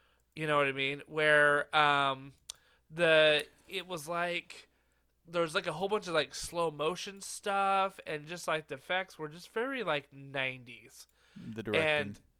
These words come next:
Speaker 1: I don't know if it held up as well as, like, even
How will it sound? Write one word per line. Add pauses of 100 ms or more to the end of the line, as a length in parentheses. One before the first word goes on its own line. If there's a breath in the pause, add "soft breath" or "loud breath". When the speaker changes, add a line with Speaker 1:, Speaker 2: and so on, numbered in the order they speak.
(140)
Speaker 1:
I
don't
know
if
it
held
up
as
well
as,
like,
even